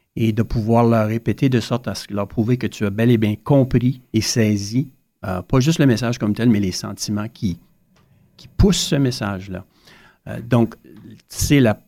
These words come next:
la première chose. Je, je trouve que c'est quelque chose qui manque de nos jours avec les médias sociaux, et cetera. Et je veux pas comme, qu'on se lance là-dedans, <laughs> mais je trouve que justement, la rapidité de ces échanges-là nous permettent pas vraiment d'écouter.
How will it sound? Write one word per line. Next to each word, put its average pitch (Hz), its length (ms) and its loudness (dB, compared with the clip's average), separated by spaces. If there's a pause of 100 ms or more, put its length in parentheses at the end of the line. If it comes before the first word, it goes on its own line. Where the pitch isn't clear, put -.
(120)
la 117 120 -4
première 117 400 2
chose. 139 180 2
Je, 113 220 0 (180)
je - 140 -12
trouve 139 120 2
que - 60 -6
c'est 117 100 2
quelque 107 280 -2
chose 127 240 -2
qui - 180 -2
manque 113 240 2
de 113 100 2
nos 104 240 2
jours 110 340 -2
avec 107 280 -8
les 98 80 -6
médias 101 400 -8
sociaux, 104 500 -6
et 101 80 -10
cetera. 104 540 -14 (100)
Et 85 60 -14
je 98 60 -18
veux 92 80 -14
pas - 120 -6
comme, 95 280 -6 (100)
qu'on 95 140 -8
se 95 160 -10
lance 107 220 -6
là-dedans, 107 520 -2
<laughs> 220 100 4
mais 120 80 6
je 110 200 2
trouve 151 180 6
que 143 140 4
justement, 120 680 4
la 104 320 2
rapidité 123 960 0 (400)
de 113 100 -2
ces 113 340 -2
échanges-là 104 600 -2
nous 107 180 0
permettent 107 520 2
pas 113 160 0
vraiment 104 400 -2
d'écouter. 107 840 -2